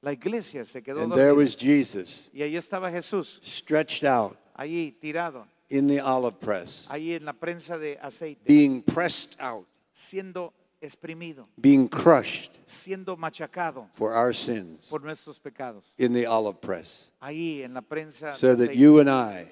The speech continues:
Speaker 1: para que tú y yo
Speaker 2: could receive the oil,
Speaker 1: para, pudiéramos recibir el
Speaker 2: fresh
Speaker 1: aceite,
Speaker 2: oil
Speaker 1: el aceite fresco
Speaker 2: of the Holy Spirit.
Speaker 1: del Espíritu Santo.
Speaker 2: God wants to baptize us again in the Holy Spirit.
Speaker 1: Dios quiere bautizarnos nuevamente en el Espíritu
Speaker 2: He
Speaker 1: Santo.
Speaker 2: wants us to receive a fresh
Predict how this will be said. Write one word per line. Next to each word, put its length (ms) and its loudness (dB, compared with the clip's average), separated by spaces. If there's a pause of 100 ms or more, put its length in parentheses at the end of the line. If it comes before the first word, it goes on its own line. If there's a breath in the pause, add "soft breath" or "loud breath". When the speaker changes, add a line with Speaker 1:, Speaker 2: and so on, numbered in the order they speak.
Speaker 1:
para 180 -6
que 140 -10
tú 200 -10
y 80 -10
yo 280 -8
Speaker 2:
could 200 -4
receive 560 -4
the 140 -2
oil, 500 2 (200)
Speaker 1:
para, 180 -12 (160)
pudiéramos 420 -8
recibir 460 -10
el 60 -8 (100)
Speaker 2:
fresh 340 2
Speaker 1:
aceite, 60 -10
Speaker 2:
oil 500 2
Speaker 1:
el 120 -12
aceite 420 -10
fresco 400 -10
Speaker 2:
of 160 -4
the 100 -2
Holy 280 -4
Spirit. 360 -14
Speaker 1:
del 140 -10
Espíritu 480 -14
Santo. 440 -12 (220)
Speaker 2:
God 360 4
wants 400 -4
to 280 -4 (640)
baptize 760 -2
us 300 -4
again 540 -6
in 180 -12
the 100 -8
Holy 280 -8
Spirit. 420 -12
Speaker 1:
Dios 240 -6
quiere 220 -8
bautizarnos 840 -10
nuevamente 600 -10
en 100 -14
el 100 -14
Espíritu 380 -14
Speaker 2:
He 80 4
Speaker 1:
Santo. 100 4
Speaker 2:
wants 260 0
us 200 4
to 100 -4
receive 600 0
a 60 0
fresh 720 2